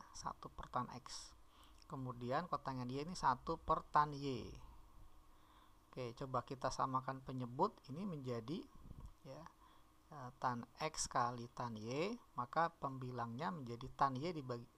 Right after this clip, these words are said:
ditambah tan X ya, atau dibalik juga nggak jadi masalah karena dia berlaku sifat komutatif ya, tan X ditambah tan Y. Nah, seperti ini. Sama dengan tiga puluh.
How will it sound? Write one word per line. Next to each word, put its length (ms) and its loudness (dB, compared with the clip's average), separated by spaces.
ditambah 400 0
tan 240 8
X 220 -2
ya, 100 0
atau 160 -4
dibalik 380 -2
juga 200 -4
nggak 220 -6
jadi 100 -8
masalah 440 -4
karena 240 -6
dia 100 -4
berlaku 400 -6
sifat 240 0
komutatif 560 2
ya, 140 -4
tan 160 -2
X 380 -4
ditambah 580 -2
tan 220 -4
Y. 160 -8
Nah, 100 -10
seperti 380 -10
ini. 100 -12
Sama 340 2
dengan 300 -2
tiga 240 -6
puluh. 240 -12